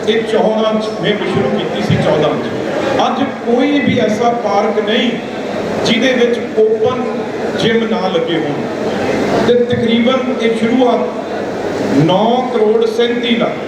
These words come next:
ਨੌਂ ਕਰੋੜ ਸੈਂਤੀ ਲੱਖ ਦੇ ਇਹ ਜਿਮ ਲੱਗੇ। ਉਸ ਤੋਂ ਬਾਅਦ ਵੀ ਇੱਕ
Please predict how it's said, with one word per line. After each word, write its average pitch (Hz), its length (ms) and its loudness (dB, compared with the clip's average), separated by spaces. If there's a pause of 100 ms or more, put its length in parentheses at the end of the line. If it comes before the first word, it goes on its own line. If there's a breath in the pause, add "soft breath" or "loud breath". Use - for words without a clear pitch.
(720)
ਨੌਂ 226 420 2
ਕਰੋੜ 226 260 2
ਸੈਂਤੀ 226 460 2
ਲੱਖ 214 220 2
ਦੇ 214 100 2 (140)
ਇਹ 175 100 2
ਜਿਮ 165 260 2
ਲੱਗੇ। 208 280 0 (1160)
ਉਸ 220 160 6
ਤੋਂ 277 100 0
ਬਾਅਦ 254 200 0
ਵੀ 247 80 0
ਇੱਕ 247 100 0